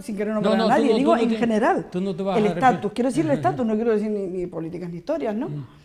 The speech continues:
Speaker 1: Pero al estatus no le interesa que, que la gente normal, eh, esté ahí, esté
Speaker 2: Mm.
Speaker 1: presta, esté
Speaker 2: Mm.
Speaker 1: activa, esté, ¿por qué no?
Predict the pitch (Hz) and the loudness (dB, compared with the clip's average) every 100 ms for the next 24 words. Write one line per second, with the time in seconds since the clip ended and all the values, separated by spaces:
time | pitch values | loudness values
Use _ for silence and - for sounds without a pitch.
0 | _ _ _ 196 196 185 - 247 254 285 | _ _ _ -6 -4 -6 -6 -6 -4 -6
1 | 247 - 208 214 233 247 226 233 233 233 | -8 -10 -8 -6 -6 -6 -8 -10 -10 -14
2 | 214 208 196 180 170 - _ _ _ _ | -12 -12 -10 -12 -14 -18 _ _ _ _
3 | _ _ - 196 202 240 247 240 226 214 | _ _ -6 -4 -4 -4 -4 -4 -4 -4
4 | 202 196 190 196 190 220 262 285 - - | -4 -6 -4 -2 -2 -2 -2 -6 -12 -20
5 | _ _ - 202 190 185 180 170 143 - | _ _ -14 -10 -8 -8 -10 -10 -14 -16
6 | - 175 240 214 220 214 - - 220 233 | -16 -10 -4 -2 -2 -6 -18 -8 -4 -2
7 | 233 - 180 180 - 233 220 220 240 196 | -4 -8 -10 -12 -4 -2 -2 -4 -4 -4
8 | 180 190 220 214 185 190 208 226 | -6 -6 -6 -6 -8 -10 -10 -10